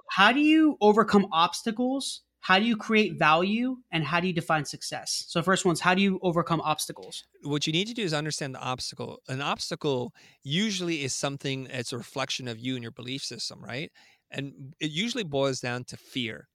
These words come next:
Speaker 2: You're afraid of something. So if your obstacle is, "I'm, I'm unwilling to, to call ten clients on a cold call this week," it's 'cause you're afraid of them saying no. You're afraid of sounding stupid. Once you're able to address that, you can overcome your fear.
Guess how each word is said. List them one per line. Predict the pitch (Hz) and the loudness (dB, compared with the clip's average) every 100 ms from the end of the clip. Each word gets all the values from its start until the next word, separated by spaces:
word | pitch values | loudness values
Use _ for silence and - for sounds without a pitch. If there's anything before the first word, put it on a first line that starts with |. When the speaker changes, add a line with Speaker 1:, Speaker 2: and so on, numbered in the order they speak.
| _ | _
Speaker 2:
You're | 135 147 | -6 -6
afraid | - 147 135 | -4 -2 -2
of | 127 | -4
something. | 117 110 - 123 _ _ _ _ _ | -8 -12 -18 -20 _ _ _ _ _
So | - 139 131 - | -6 -2 -2 -2
if | 147 143 - _ _ - | 0 -2 -2 _ _ -6
your | 143 | -4
obstacle | 160 160 185 - 170 156 | -2 -2 -4 -8 -4 -4
is, | 131 | -4
"I'm, | 127 143 | -6 -6
I'm | - 135 | -10 -10
unwilling | 151 170 165 160 151 | -6 -4 -4 -4 -4
to, | 139 120 - _ | -6 -6 -8 _
to | 135 | -10
call | - 147 147 | -2 0 0
ten | - 160 165 | -2 -8 -8
clients | 135 131 127 | -8 -8 -8
on | 123 | -12
a | 123 | -8
cold | - 131 - | -2 -2 -2
call | 120 117 | -4 -4
this | 117 - | -8 -10
week," | 120 123 _ - _ | -10 -10 _ -20 _
it's | 143 151 | -8 -4
'cause | 147 | -4
you're | 156 147 | 0 -2
afraid | - 131 135 | 0 -2 -2
of | 123 | -4
them | 117 | -8
saying | - 120 127 | -6 -8 -6
no. | 143 143 76 | -4 -4 -4
You're | 131 | -6
afraid | 123 - 143 | -6 -4 -4
of | 147 | -4
sounding | 131 127 120 | -6 -8 -8
stupid. | - 156 117 - _ - _ - | -4 -4 -4 -12 _ -20 _ -4
Once | 135 151 | -2 0
you're | 160 | 0
able | 147 139 | 0 -2
to | - 127 | -4 -4
address | 117 147 190 | 0 0 0
that, | 135 131 | -4 -8
you | |
can | 131 120 | -8 -6
overcome | 123 127 127 123 | -6 -6 -8 -10
your | 120 | -12
fear. | - 147 123 | -6 -4 -4